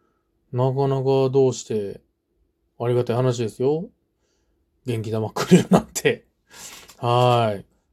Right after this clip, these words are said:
調べよう、後で。その、なんなんか、いや、あの、メール、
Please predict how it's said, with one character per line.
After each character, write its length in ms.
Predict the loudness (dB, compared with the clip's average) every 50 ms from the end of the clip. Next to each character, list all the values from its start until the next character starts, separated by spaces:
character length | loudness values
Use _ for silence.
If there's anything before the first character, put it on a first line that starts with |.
| _ _ _
調 300 | -20 -14 -2 2 2 2
べ 140 | 4 4 4
よ 100 | 4 4
う、 20 |
後 160 | 4 2 -2 -4
で。 280 | -4 -6 -8 -10 -12 _ _ _ _ _ _ _ _ _ _ _ _ _ _ _
そ 160 | _ -12 -10
の、 500 | -8 -8 -6 -6 -6 -6 -6 -6 -8 -10 -10 -4
な 220 | 0 2 2 2
ん 80 | 2 0
な 80 | -4
ん 20 | -6
か、 120 | -4 -4
い 40 | -2
や、 100 | -2 -2
あ 20 |
の、 140 | -2 -2 -2
メ 340 | 2 2 4 4 4 4 4
ー 280 | 4 2 0 0 -2
ル、 60 | -4